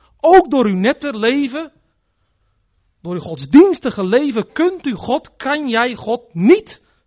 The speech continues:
behagen. Maar als we het over levensheiliging hebben, dan is het altijd ontzettend belangrijk om te beginnen waar je moet beginnen. En dat is, dat wil zeggen dat rechtvaardigmaking en heiligmaking altijd bij elkaar horen.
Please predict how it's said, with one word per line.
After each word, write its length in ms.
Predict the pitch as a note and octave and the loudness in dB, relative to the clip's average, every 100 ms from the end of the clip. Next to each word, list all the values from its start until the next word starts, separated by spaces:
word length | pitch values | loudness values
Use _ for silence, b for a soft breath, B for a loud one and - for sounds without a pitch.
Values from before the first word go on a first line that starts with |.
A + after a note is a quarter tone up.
| _ | _
behagen. 640 | F#3+ G3+ F#3 D3+ - - _ _ _ _ _ _ _ _ _ _ _ _ _ _ b b b b | -6 -4 -4 -6 -10 -20 _ _ _ _ _ _ _ _ _ _ _ _ _ _ b b b b
Maar 240 | G3+ C4+ | -4 -4
als 140 | - B3 | -4 -6
we 60 | |
het 100 | A#3 | -6
over 220 | C4 G3 | -8 -6
levensheiliging 920 | G3+ D#4 F4+ C4 C4+ A3+ C4+ B3+ A3 A3+ | -6 -4 -4 -4 -8 -4 -4 -4 -8 -6
hebben, 320 | A#3 A3+ A#3 b b b b | -6 -6 -10 b b b b
dan 160 | G#3+ | -2
is 120 | A#3 A3 | -2 -2
het 120 | F#3+ | -4
altijd 320 | A#3 A3 F#3 | -4 -4 -8
ontzettend 600 | G3+ G3 - E4+ D#4 A#3 | -12 -14 -6 -6 -4 -6
belangrijk 760 | G3+ G3+ C4 C4 A#3 A3+ A3+ | -4 -2 -4 -4 -6 -8 -10
om 160 | - G3 | -12 -10
te 120 | F3 | -12
beginnen 460 | D3+ D3 A3 B3 G#3+ | -14 -12 -10 -8 -8
waar 220 | G3+ G3+ | -6 -6
je 100 | F#3 | -8
moet 140 | F3+ | -12
beginnen. 520 | D3+ D#3 A#3 G3+ F3 A3 b b b | -10 -10 -8 -8 -8 -12 b b b
En 140 | - A3+ | -12 -6
dat 140 | G#3+ | -6
is, 260 | F#3 D#3 F3+ | -8 -12 -12
dat 160 | F#3+ D#3 | -12 -10
wil 140 | E3 | -10
zeggen 320 | F3 C4 A#3 | -2 -4 -4
dat 160 | E3+ C3+ | -10 -10
rechtvaardigmaking 1500 | C3 - - - C#4+ D#4+ C4 B3+ F#3+ A#3 B3+ C4 C4 B3+ b b b | -12 -12 -10 0 4 4 0 -6 -6 -6 -6 -8 -12 -12 b b b
en 180 | G3 D3+ | -12 -10
heiligmaking 1080 | C#3 G#3+ D#4+ D4+ G3+ G#3+ A#3 A#3 G3+ F3 _ - | -4 -2 0 -2 -6 -6 -6 -6 -10 -14 _ -6
altijd 800 | D4+ E4+ F4 D#4+ - C4 C4 F3 | 0 2 0 -6 -4 -4 -4 -6
bij 120 | A3+ | -6
elkaar 460 | G#3 - A#3+ A3+ | -6 -6 -4 -2
horen. 380 | F3+ F3 D#3+ A#2 | -4 -8 -12 -14